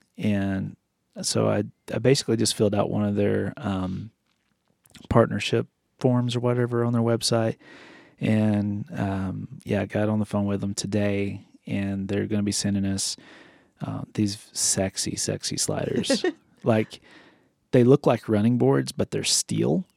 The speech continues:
Speaker 2: Right.
Speaker 1: And they have rock lights built into 'em.
Speaker 2: That's gonna be so nice.
Speaker 1: Oh, yeah.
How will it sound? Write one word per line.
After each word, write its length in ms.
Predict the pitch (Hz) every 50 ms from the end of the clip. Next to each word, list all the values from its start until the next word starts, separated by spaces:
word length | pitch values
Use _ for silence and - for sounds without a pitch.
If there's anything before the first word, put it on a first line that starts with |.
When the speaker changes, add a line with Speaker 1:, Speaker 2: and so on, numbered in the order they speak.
| _ _ _ _ -
Speaker 2:
Right. 320 | - 95 92 92 95 - -
Speaker 1:
And 180 | - 120 110 113
they 120 | 110 110
have 840 | 107 101 - - 127 123 120 120 117 113 110 104 107 - - - _ _ _ -
rock 260 | - 110 117 120 - -
lights 220 | 110 107 107 -
built 240 | - - 104 98 -
into 220 | 104 107 104 - -
'em. 200 | - - - - _ _ - _ _ _ _ _ _ _ _ _ _ _ _ _ _ _ _ - -
Speaker 2:
That's 200 | - 202 - -
gonna 120 | 202 196
be 100 | 185 190
so 140 | 196 - - -
nice. 240 | - - - 220 - -
Speaker 1:
Oh, 140 | 120 110
yeah. 180 | 104 92 - -